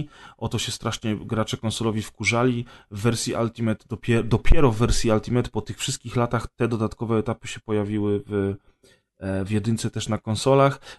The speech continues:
Natomiast tak się bardzo spodobało Cliffiemu Brzezińskiemu i reszcie to, co zrobiło People Can Fly z panem Adrianem,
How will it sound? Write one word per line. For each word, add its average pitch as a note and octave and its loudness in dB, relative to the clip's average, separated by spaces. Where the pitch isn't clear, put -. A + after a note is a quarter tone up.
Natomiast A2+ -4
tak C3+ -6
się - -4
bardzo A#2+ -2
spodobało A2+ 0
Cliffiemu A#2+ 0
Brzezińskiemu A2 -2
i A2 0
reszcie A#2 -2
to, B2 -8
co A2+ -8
zrobiło A2 -4
People - -6
Can G#2+ -4
Fly A2+ -2
z - -10
panem A2 -4
Adrianem, A#2 0